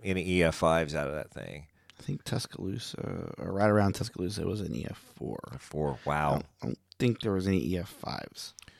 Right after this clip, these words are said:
Speaker 1: Man, and then a month later, a huge E F five just comes and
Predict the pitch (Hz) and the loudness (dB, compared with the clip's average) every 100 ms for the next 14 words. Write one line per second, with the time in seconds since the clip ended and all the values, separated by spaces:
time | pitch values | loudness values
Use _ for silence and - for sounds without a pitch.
0 | - _ _ - - - 98 110 95 98 | -20 _ _ -20 -20 -2 6 8 8 6
1 | 104 101 104 104 - 107 117 90 90 - | 6 8 8 6 8 10 10 8 4 2
2 | 92 76 80 - - 127 139 98 104 101 | 0 0 -8 -12 2 8 8 8 6 6
3 | 90 - 117 101 85 87 - 95 85 76 | 6 6 6 8 6 0 -2 -4 -4 -6